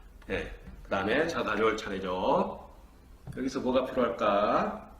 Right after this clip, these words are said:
관찰하는 게 필요하네. 관찰. 어떤 게 가져올 수 있는 건지. 이거 참 잘 흐트려놨네. 됐죠? 이렇게.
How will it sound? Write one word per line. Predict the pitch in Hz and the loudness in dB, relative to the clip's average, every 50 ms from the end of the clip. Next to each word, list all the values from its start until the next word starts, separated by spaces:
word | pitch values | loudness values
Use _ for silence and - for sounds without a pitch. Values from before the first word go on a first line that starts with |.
| - - - - - - - | -20 -20 -20 -20 -20 -14 -10
관찰하는 | - 117 113 - - 151 170 165 160 147 | -8 -6 -4 0 2 4 4 6 6 6
게 | 135 113 | 4 4
필요하네. | - 123 120 117 110 101 | 2 2 4 4 4 2
관찰. | - - 95 92 - - 113 101 101 113 147 170 165 | -2 -4 -8 -8 -4 -2 0 2 2 2 2 2 0
어떤 | 117 101 - 131 123 123 | -2 -2 0 2 2 4
게 | 123 131 156 185 196 - - - - - - - | 4 4 4 2 2 -4 -8 -12 -16 -20 -18 -10
가져올 | - 104 110 117 107 | -10 -6 -4 -4 -4
수 | - 107 | -2 -2
있는 | 101 101 98 | -2 -2 -2
건지. | 92 90 85 82 82 82 85 - - - - 104 104 - - - - - - - - - - - - | -2 -4 -4 -6 -6 -8 -12 -14 -16 -18 -18 -18 -18 -18 -20 -20 -20 -20 -20 -20 -20 -20 -20 -20 -12
이거 | 113 110 110 117 110 | -8 -8 -4 -4 -4
참 | - - - 143 131 123 | -4 -4 -4 -4 -4 -4
잘 | - - 113 110 113 113 110 110 - - - - - - - - - - | -4 -8 -6 -2 -2 -2 -2 -4 -8 -12 -16 -18 -20 -20 -20 -20 -20 -20
흐트려놨네. | - - - - 123 110 101 95 90 - - 85 82 82 90 110 151 190 - - - - - - - - - - - - - - - - - - - - - - - - - - - - - - - - - - - - - - - - - - - - - - - - | -18 -10 -8 -2 -2 -2 -2 -2 -4 -6 -8 -10 -10 -10 -10 -10 -10 -10 -12 -14 -20 -20 -20 -20 -20 -20 -20 -20 -20 -20 -20 -20 -20 -20 -20 -20 -20 -20 -20 -20 -20 -20 -20 -20 -20 -20 -20 -20 -20 -20 -20 -20 -20 -20 -20 -20 -20 -20 -20 -20 -20 -20 -20 -20 -20 -20
됐죠? | - 82 - - - 101 98 92 90 85 82 85 | -20 -20 -16 -8 -4 -2 0 0 -2 -2 -6 -8
이렇게. | 87 87 - - - 80 80 87 107 139 | -10 -12 -10 -10 -8 -8 -6 -6 -6 -6